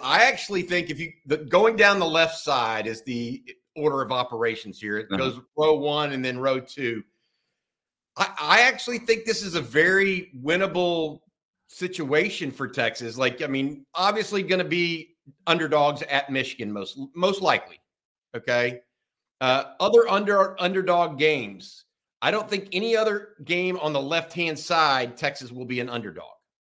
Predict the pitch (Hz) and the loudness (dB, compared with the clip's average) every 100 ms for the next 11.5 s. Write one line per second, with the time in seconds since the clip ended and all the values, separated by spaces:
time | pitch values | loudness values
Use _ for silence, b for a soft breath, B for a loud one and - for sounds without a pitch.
0 | _ _ 131 127 180 202 156 180 180 156 | _ _ -8 -4 -2 0 2 2 0 -4
1 | - _ _ _ _ _ _ _ - 170 | -8 _ _ _ _ _ _ _ 0 4
2 | 160 160 160 - _ - - 226 220 202 | 6 4 0 -14 _ -20 -8 2 4 4
3 | 262 269 135 107 101 123 - 120 110 107 | 4 2 0 -6 -12 -12 -12 -12 -8 -10
4 | 113 - _ - 143 139 175 151 165 170 | -10 -16 _ -4 -2 -2 -8 -10 -8 -6
5 | 170 - 180 175 165 156 156 156 107 90 | -8 -4 0 2 2 -2 0 0 0 -6
6 | - _ _ _ 131 135 135 135 135 135 | -16 _ _ _ -2 0 0 0 -2 -6
7 | 131 123 117 135 131 127 127 123 104 - | -6 -6 -2 -4 -2 -6 -6 -8 -14 -4
8 | 147 101 87 _ _ _ _ _ _ _ | -2 -2 -8 _ _ _ _ _ _ _
9 | _ - 165 180 180 202 196 185 170 - | _ -2 -2 0 -2 2 2 2 -4 -2
10 | 175 147 135 156 147 - 95 - - 214 | 0 0 2 2 2 -4 -16 -14 0 8
11 | 233 202 175 156 156 | 10 8 4 4 2